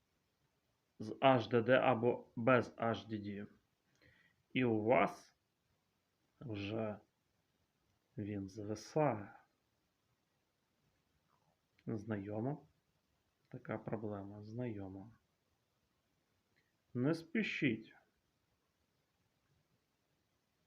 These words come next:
залишатись на Windows. Може, все-таки перейдете на Linux?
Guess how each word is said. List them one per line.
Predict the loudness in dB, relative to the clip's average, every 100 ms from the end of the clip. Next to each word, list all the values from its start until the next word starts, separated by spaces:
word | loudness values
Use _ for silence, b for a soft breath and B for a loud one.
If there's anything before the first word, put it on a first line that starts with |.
| _
залишатись | -6 -4 -4 -6 0 2 4 0 -6
на | -8
Windows. | -6 -6 -8 -12 -18 -20 -20 _ _ _ _
Може, | 0 2 2
все-таки | -2 -2 -2 0 0 -4 -8 -8 -16 _ _ _
перейдете | -2 2 2 4 2 2
на | -2 0
Linux? | 0 0 -2 -8 -20 -20